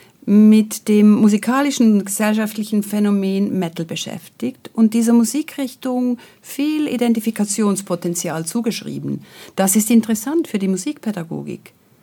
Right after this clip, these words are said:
Auf den Musikunterricht an Schulen bezogen schließt sich hier gleich unsere erste Frage an. Sollte im Unterricht auf dem Lehrplan Metal stehen?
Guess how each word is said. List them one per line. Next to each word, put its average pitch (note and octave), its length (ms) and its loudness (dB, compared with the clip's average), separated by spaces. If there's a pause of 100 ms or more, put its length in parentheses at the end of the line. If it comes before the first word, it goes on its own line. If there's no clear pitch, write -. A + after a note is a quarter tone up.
(340)
Auf A3 140 0
den A#3+ 120 4
Musikunterricht A#3+ 760 0
an A3 120 0
Schulen C4+ 340 0
bezogen A3+ 500 -2
schließt G#3+ 320 -4
sich G#3+ 140 -6
hier G#3+ 160 -4
gleich G3 300 -6
unsere F#3+ 240 -6
erste F3 280 -8
Frage A#3 460 -10
an. D3+ 240 -10 (540)
Sollte G3+ 400 -2
im F3 160 0
Unterricht C4 840 -6
auf F3 160 -8
dem F3 180 -4
Lehrplan A3 880 -4 (260)
Metal C#3+ 560 -8 (420)
stehen? C4 560 -6